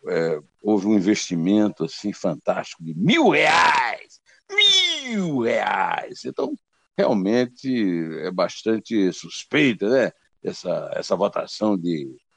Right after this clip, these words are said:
de cinquenta e sete milhões e setecentos mil votos. Se o matemático for fazer a conta, vai dar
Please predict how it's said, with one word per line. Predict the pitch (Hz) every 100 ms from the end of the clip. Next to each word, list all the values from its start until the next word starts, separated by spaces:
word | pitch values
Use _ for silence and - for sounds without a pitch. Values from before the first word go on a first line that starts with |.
| _ _ -
de | 87 78 78 71 67 - - - _ _ _ _ _ _ _ _ _ _ _ _ _ _ _
cinquenta | - - - 135 139 113
e |
sete | 98 - 117 107 - 95 85 76 - _
milhões | 92 98 101 131 123 101 82
e | 73
setecentos | - 92 - - 117 107 -
mil | 82 104 90 73
votos. | 87 98 - - _ - -
Se | - - 156
o | 143
matemático | 120 117 120 104 117 -
for | 127
fazer | 123 139 131
a | 131
conta, | - 117 147
vai | 151 165
dar | 147 107 123 156